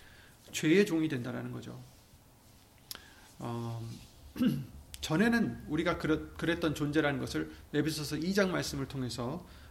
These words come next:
어, 알려주시고 계십니다. 어, 잘 아시는 말씀들인데,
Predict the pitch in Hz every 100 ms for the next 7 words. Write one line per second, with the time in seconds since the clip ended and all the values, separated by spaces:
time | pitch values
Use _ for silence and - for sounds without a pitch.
0 | - 120 117 117 117 - 135 135 131 123
1 | - 127 139 - 127 117 120 117 - -
2 | - - - 123 123 143 127 120 147 139
3 | 127 127 147 127 127 120 151 -